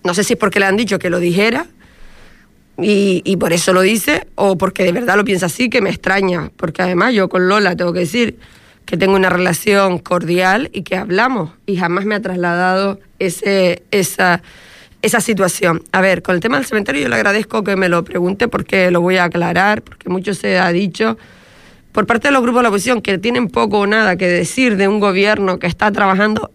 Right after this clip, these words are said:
incansablemente para el municipio de, de Tuineje,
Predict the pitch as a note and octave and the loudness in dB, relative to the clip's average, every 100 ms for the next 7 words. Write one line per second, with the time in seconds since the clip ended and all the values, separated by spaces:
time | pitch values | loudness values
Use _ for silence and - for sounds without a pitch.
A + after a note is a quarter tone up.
0 | - A3 G#3 F#3 F#3+ F#3 B3 A#3 G#3+ G#3 | -2 2 2 2 0 2 0 2 0 0
1 | G3 G3 F#3+ F3+ F3 F3 - - G3 F#3+ | -2 -2 -2 0 0 -2 -4 -6 -2 0
2 | F#3 F#3+ F3+ F#3 - - - - - G3 | 2 0 0 -4 -16 -20 -20 -20 -6 0
3 | G3 F#3 F#3+ F#3 G3 G#3+ A#3 C4 | 2 2 2 2 2 2 2 -2